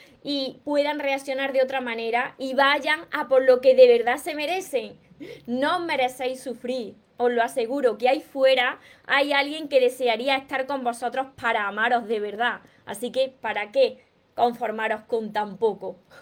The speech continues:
<clears throat> Muy cierto lo que dicen, nos merecemos todo, así es. <clears throat>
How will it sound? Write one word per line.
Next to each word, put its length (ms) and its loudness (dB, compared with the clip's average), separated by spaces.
<clears throat> 160 -8
Muy 340 -4
cierto 280 -4
lo 100 -2
que 100 -8
dicen, 240 -8
nos 120 -6
merecemos 500 -8
todo, 220 -6
así 340 -6
es. 220 -4
<clears throat> 400 -18